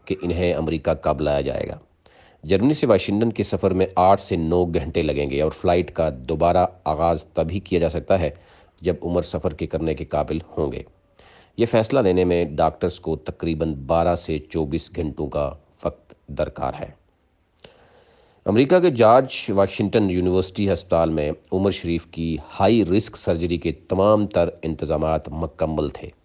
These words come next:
सिंध हुकूमत ने लेजेंडरी अदाकार के इलाज के लिए चार करोड़ के फंड्स जारी कर दिए थे। उसके बाद अब उसमें डिले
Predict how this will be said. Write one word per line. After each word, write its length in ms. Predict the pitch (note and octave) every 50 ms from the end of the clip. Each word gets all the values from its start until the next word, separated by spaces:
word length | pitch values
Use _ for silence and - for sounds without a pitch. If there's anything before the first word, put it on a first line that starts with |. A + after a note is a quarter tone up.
| _ _ _ _ _ _ _ _ _ _ _ _ _
सिंध 300 | - - - A#2+ A#2+ A#2
हुकूमत 440 | A2 F#2+ - G#2 G#2 G#2+ G#2+ - -
ने 320 | G#2 G2+ G2+ G2+ G2+ F#2+ - - - _ _ _ _ - F2
लेजेंडरी 580 | F2+ G2+ G#2+ G#2+ A2+ A#2 A2+ G#2 G2 G#2+ A2
अदाकार 500 | - - F2+ F2 D#2+ - F2+ F2+ F2+ F2+
के 160 | F2 - F#2
इलाज 400 | F2 D#2 D#2+ E2 E2 E2+ F2 E2+
के 180 | - - F2 D#2+
लिए 340 | D#2 D#2+ E2 E2 E2 D#2 - - -
चार 340 | - F2 E2+ F2 F2+ F2+ E2+
करोड़ 460 | - - - F2+ E2 E2 E2 E2+ D#2+
के 200 | - E2+ D#2+ D#2
फंड्स 580 | - - - - E2+ E2 E2 D#2+ - - - _ _ _ -
जारी 420 | C#2 C#2 E2+ D#2+ D#2+ D#2 D#2+ E2 - - - _ -
कर 140 | G#2+ F#2 D#2+
दिए 280 | C#2+ D2 D2 C#2 C2 - -
थे। 80 | - - - _ _ _ _ - - - - _ _ _ _ _ _ _ _ _ _ _ _ _ _ _ _ _ -
उसके 220 | A#2 - - -
बाद 380 | A2 G2 G2 G2+ G#2 G2+ F2+ F#2 G2 G2 G2 F#2+ F#2+ F#2 E2+ E2 - - _ _ _ _ _ _ _ _ _ _ _ _ _ _ _ - -
अब 240 | E2+ F2 D2+ C#2 F2 E2 D#2+ D#2 D#2 C#2+ C#2 - _ _ _ _ _ _ _ _ _ _ _ _ _ _ -
उसमें 340 | F2 - - - F#2+ D#2 C#2+
डिले 340 | F2 F2 F#2 G#2 A2 A2